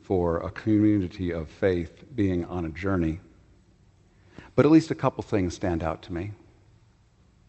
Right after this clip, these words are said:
From a distance, they saw and greeted the promise. Meaning they had their gaze set far. They didn't get real crazy about what was right before them.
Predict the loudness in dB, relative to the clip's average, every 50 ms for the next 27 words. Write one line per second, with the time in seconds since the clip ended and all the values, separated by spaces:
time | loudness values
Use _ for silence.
0 | _ -20 _ _ _ _ _ _ _ _ _ _ _ 2 4 4 6 4 4 4
1 | 4 4 2 0 -4 -4 -4 -4 -4 -2 0 0 0 0 -2 -6 -2 0 2 2
2 | 2 2 0 -2 -4 -6 -8 -10 -12 -16 -20 _ _ _ _ _ _ _ _ _
3 | _ _ _ _ _ _ _ _ _ -20 _ _ _ -2 0 2 2 2 0 -2
4 | -2 0 2 2 2 2 0 -2 -6 -10 -14 -18 -20 -6 -2 -2 -2 -2 -4 -8
5 | -8 -8 -10 -14 -16 -18 -18 -18 -18 -20 -20 _ _ _ _ _ _ _ _ _
6 | _ _ _ _ _ _ _ _ _ _ _ _ _ _ _ _ _ _ _ _
7 | 4 6 6 6 6 4 6 4 4 4 4 2 0 2 2 2 2 4 4 4
8 | 6 4 2 0 -2 -2 0 0 0 -2 -4 -4 -4 -2 -2 -4 -8 -12 -14 -18
9 | -20 _ -20 _ _ _ _ -20 -20 -20 0 4 6 6 6 6 4 2 4 2
10 | 2 2 4 4 4 4 2 0 -4 0 2 4 4 4 4 2 0 0 2 2
11 | 2 0 0 -2 -2 -2 -2 -2 -2 -2 0 0 0 0 0 -4 -8 -14 -8 -4
12 | -2 -2 -2 -2 -4 -6 -8 -10 -14